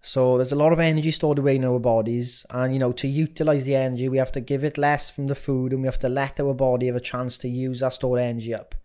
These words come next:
Uh, you know, and if we are in a moderate deficit, which you will be, it's not a dangerous thing to let the body utilize the fat stores for energy. But it does mean, you know, your hunger might go down, your hunger might go up, and you might feel, "Ooh, I could eat."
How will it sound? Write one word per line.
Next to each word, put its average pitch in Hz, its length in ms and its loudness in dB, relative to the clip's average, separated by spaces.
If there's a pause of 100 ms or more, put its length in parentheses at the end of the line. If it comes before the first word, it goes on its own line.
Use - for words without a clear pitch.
(680)
Uh, 117 440 0 (520)
you 135 100 -2
know, 120 200 4
and 120 180 -2
if 135 120 -2
we 151 120 4
are 147 140 6
in 143 100 0
a 139 60 2
moderate 131 640 2
deficit, 123 560 -2
which 123 160 -6
you 131 80 -4
will 127 240 0
be, 123 240 2
it's 135 260 -4
not 135 140 -2
a 135 60 0
dangerous 135 560 -2
thing 127 300 0
to - 120 -4
let 123 180 -2
the 127 80 -4
body 123 380 0
utilize 120 500 -2
the 120 60 -6
fat 123 260 -6
stores 120 240 -8
for 123 140 -2
energy. 117 560 -4 (400)
But 135 120 2
it 127 160 -2
does 139 320 2
mean, 135 280 0
you 127 220 0
know, 123 260 -2
your 120 160 -2
hunger 123 680 0
might 120 320 -4
go 120 140 -6
down, 131 580 -4
your 139 140 -2
hunger 135 200 -2
might 123 160 -2
go 123 120 0
up, 127 320 2
and 131 80 0
you 120 60 -4
might 120 160 -4
feel, 123 180 -10
"Ooh, 135 240 -4
I 127 60 0
could 127 280 -4
eat." 131 300 -8